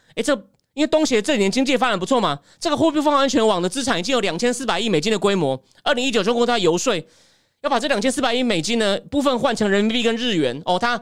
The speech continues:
当然不敢说只用我的，怕人家怀疑他动机，就说把我跟日-，把一些两千四百亿美金一部分换成人民币跟日元。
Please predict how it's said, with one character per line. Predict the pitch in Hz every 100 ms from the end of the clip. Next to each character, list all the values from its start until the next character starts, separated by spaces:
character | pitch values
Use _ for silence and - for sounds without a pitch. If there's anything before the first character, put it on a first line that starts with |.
| -
当 | -
然 | 233 208
不 |
敢 | 233 170
说 | 156 226
只 | 220
用 | 170 254
我 | 175 127
的， | 127 143
怕 | 247
人 | 202
家 | 214 214 - _ _ _ _ _ _
怀 | 220 214
疑 |
他 | 226
动 | 233 233
机， | 180 180 180 -
就 | -
说 | 247
把 | 240 247
我 |
跟 | 208 247
日-， | 269 226 - _
把 | 185
一 | 233
些 | 262
两 | 220
千 | 180 240
四 | 233
百 | 202
亿 |
美 | 226 170
金 | 220
一 |
部 | 208
分 | 240
换 | 254
成 | 220 160 160 -
人 | 208
民 | 226
币 | 254
跟 | 233
日 | 233 240
元。 | 151 135